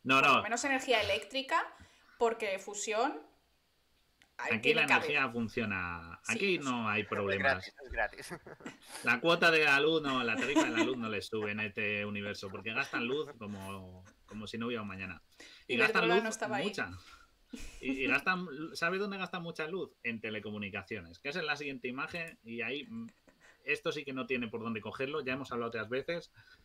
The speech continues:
Speaker 1: y es la comunicación instantánea. O sea, es increíble
Speaker 2: Sí.
Speaker 1: cómo puede, ya no el holograma, ¿eh? El holograma os lo vamos a ver ahora después,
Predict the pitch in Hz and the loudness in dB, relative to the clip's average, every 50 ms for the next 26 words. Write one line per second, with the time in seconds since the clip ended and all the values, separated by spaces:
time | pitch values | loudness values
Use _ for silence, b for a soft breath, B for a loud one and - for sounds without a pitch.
0 | B _ _ - 117 117 135 143 151 - - - _ _ _ _ _ _ - 135 | B _ _ -2 2 4 6 6 4 2 -4 -12 _ _ _ _ _ _ -8 -6
1 | 127 120 117 113 117 120 117 113 110 - 110 101 - 120 120 120 120 - - 123 | -4 -4 -2 -4 -4 -4 -4 -4 -4 -6 -6 -6 -6 -4 -6 -6 -6 -8 -8 -8
2 | 117 - - - - 95 95 95 90 87 92 90 87 87 87 87 - - - 98 | -8 -8 -8 -6 -6 -6 -6 -6 -8 -6 -6 -6 -6 -6 -10 -12 -12 -12 -10 -10
3 | 92 92 - - 123 120 117 - - - 123 127 131 127 120 131 127 127 139 147 | -10 -10 -6 -4 -2 -2 -2 -4 -6 -6 -4 -4 -4 -4 -2 0 2 4 4 4
4 | 156 160 156 147 - - 123 123 123 131 131 120 - 135 131 139 147 143 139 156 | 4 2 0 0 0 -2 -2 -2 -2 -2 -4 -4 -2 0 0 0 0 0 0 0
5 | 175 214 220 214 196 175 160 151 143 135 120 107 104 101 95 92 92 110 165 240 | 2 2 2 2 2 2 2 0 0 0 0 0 0 -2 -2 -4 -4 -6 -6 -8
6 | - - 110 107 110 113 117 127 123 123 117 131 151 185 196 208 196 - - 107 | -8 -10 -8 -8 -8 -6 -6 -6 -6 -6 -4 -4 -4 -4 -4 -4 -6 -8 -10 -10
7 | 113 117 110 - 123 120 117 113 113 113 120 139 147 - 156 143 135 127 123 123 | -8 -8 -8 -8 -10 -10 -8 -6 -4 -4 -6 -6 -8 -8 -6 -6 -4 -4 -4 -4
8 | 120 117 117 - - 175 175 - | -4 -6 -6 -6 -6 -6 -6 -8